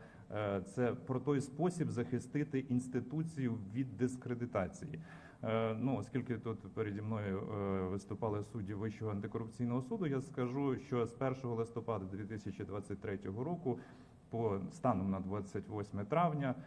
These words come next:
в Вищій раді правосуддя було триста шістдесят чотири скарги щодо суддів Вищого антикорупційного суду. Із них двісті п'ять у-, уже розглянуті,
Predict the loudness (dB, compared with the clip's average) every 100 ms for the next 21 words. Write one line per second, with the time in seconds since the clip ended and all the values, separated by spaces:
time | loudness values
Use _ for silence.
0 | -14 -8 0 0 2 2 4 2 0 0
1 | 0 0 0 2 2 2 0 2 0 -2
2 | -4 0 0 0 -2 0 2 2 0 4
3 | 4 4 2 0 -2 -4 -2 -4 -2 -2
4 | -2 -4 -4 -4 -2 -2 0 0 2 0
5 | -2 -2 -2 -4 -2 0 -2 -4 -6 -4
6 | 0 2 2 2 0 0 0 0 0 -4
7 | -8 -4 -4 -2 -2 -2 -2 0 0 2
8 | 2 2 0